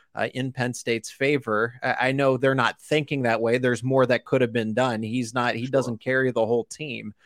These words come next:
Speaker 1: but that was one of the ones where it came down to the wire, and it's like, "Oh, man, that was a, a missed opportunity." But I fully, fully anticipate that he's gonna get gold here at the, uh, Big Ten tournament. One ninety-seven, Max Dean, who had a slow start to the beginning of the season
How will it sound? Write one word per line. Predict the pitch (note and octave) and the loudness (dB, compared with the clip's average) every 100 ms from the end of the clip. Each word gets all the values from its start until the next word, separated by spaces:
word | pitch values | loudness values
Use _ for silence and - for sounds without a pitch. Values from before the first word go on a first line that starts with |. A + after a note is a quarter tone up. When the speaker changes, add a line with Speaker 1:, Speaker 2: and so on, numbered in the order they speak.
| _ _ - | _ _ -4
Speaker 1:
but | A#2 - | -2 2
that | B2+ C3 | 2 2
was | B2 | -2
one | A#2+ C3+ | 2 4
of | B2+ | 4
the | |
ones | A#2+ C#3 B2+ | 4 2 2
where | B2 | 0
it | A#2 | 2
came | C3+ C3 | 0 2
down | B2 A#2+ | 2 0
to | |
the | A2+ | -2
wire, | A2 A#2+ C3+ A2+ | 2 4 4 2
and | |
it's | G#2 - | -2 -4
like, | G#2 G2+ - | -6 -6 -6
"Oh, | G#2+ | -8
man, | G2+ A2 A#2+ G2+ | -4 -4 -4 -2
that | G#2 | -4
was | A2 G2 G#2+ | -6 -8 -8
a, | G2+ _ _ - | -8 _ _ -16
a | G#2 | -10
missed | G#2+ - G#2+ | -8 -4 -2
opportunity." | G2+ - G2 A2+ G#2 G2 F#2+ | -2 -4 -8 -8 -8 -8 -10
But | F2 G2 | -4 -2
I | G2+ G#2 | -2 -4
fully, | G#2 G2+ G2+ - _ | -4 -6 -6 -10 _
fully | C3+ C3 A#2+ | -2 0 0
anticipate | A2+ A2+ - - G#2+ G#2 | -2 -4 -6 -4 -4 -2
that | G#2+ G#2 | -2 -2
he's | A2 G2+ | -6 -6
gonna | A2+ G#2+ | -6 -4
get | G#2+ G#2 | -4 -4
gold | G#2+ G#2 G#2 | -2 -4 -4
here | A2 G#2 | -2 -2
at | G#2+ | -4
the, | A2+ A2 | -8 -6
uh, | A2 A2 | -4 -6
Big | - A#2+ | -10 -12
Ten | - A2+ | -10 -12
tournament. | G#2+ A2 A2 A2 A2+ | -8 -6 -6 -6 -4
One | B2+ C#3 | -2 0
ninety-seven, | C3+ C3 A2 - C#3 C#3 C3 - - | -2 -4 -4 0 0 0 -6 -14 -2
Max | D3 D#3+ - | 4 4 2
Dean, | - D#3+ D3+ | -4 0 2
who | C#3+ | 6
had | C#3+ C#3 | 6 6
a | B2+ | 4
slow | - - D3 D3 D3+ | 0 -2 6 8 8
start | D#3 - B2+ A#2 A#2+ - | 2 0 2 2 0 -6
to | C3+ | -6
the | B2 | -4
beginning | A#2 A2+ A2 G#2 | -2 -2 -4 -6
of | |
the | G2 | -8
season | - G#2 G2 A2+ A#2+ | -12 -12 -12 -12 -14